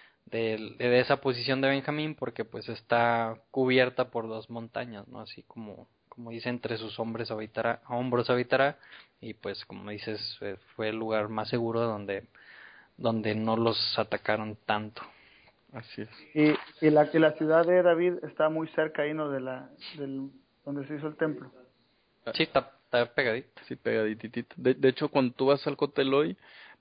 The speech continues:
Speaker 2: pasas por la ciudad de David, la que se conoce que está en territorio de Benjamín, y yo creo es menos de un kilómetro y ya estás en el Cotel,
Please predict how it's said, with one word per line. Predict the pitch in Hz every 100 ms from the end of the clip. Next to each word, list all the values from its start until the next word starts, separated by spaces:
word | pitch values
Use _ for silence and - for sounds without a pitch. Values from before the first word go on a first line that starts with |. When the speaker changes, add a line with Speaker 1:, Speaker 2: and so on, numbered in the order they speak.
| _
Speaker 2:
pasas | 120 123 139 -
por | - 123
la | 117
ciudad | 110 117
de | 113
David, | 120 131 170 _
la | - 123
que | -
se | -
conoce | 110 120 131
que |
está | -
en | 123
territorio | 123 120 120
de | 120
Benjamín, | 120 120 156 170 - - - _ -
y | 120
yo | 117 120
creo | 131 123 123
es | 120 123 - - _ _ _ _
menos | 123 120 123 127 123
de |
un | 127
kilómetro | 127 127 135 147 147
y | 127
ya |
estás | 110 120 -
en | 120
el | 123
Cotel, | - -